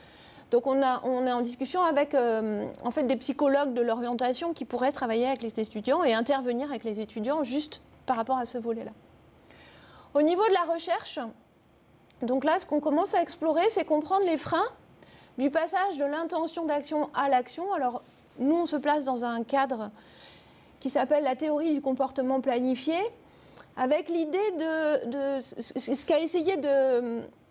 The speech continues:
de modéliser Ashzen, c'est le fait que on peut avoir une intention d'action qui va dépendre de nos croyances et de nos buts, et en fait, les émotions vont peut-être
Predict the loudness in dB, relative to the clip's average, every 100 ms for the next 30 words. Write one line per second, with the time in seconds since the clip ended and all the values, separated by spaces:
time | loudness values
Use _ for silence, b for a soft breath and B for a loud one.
0 | -20 -4 2 4 4 2 2 2 2 2
1 | 2 2 2 2 0 0 -2 0 0 0
2 | 0 2 2 B B B B -2 0 2
3 | 2 0 0 0 0 0 -2 -2 0 0
4 | 0 -2 -4 -2 -2 -2 0 0 2 2
5 | 2 0 0 0 0 -4 -4 -4 -2 -2
6 | -2 0 0 -2 -8 -10 -16 _ _ _
7 | _ _ _ 0 2 2 -2 B B B
8 | -4 -2 0 2 2 2 2 2 0 -2
9 | -4 -4 -4 -2 2 2 2 -2 -8 -10
10 | -2 0 -2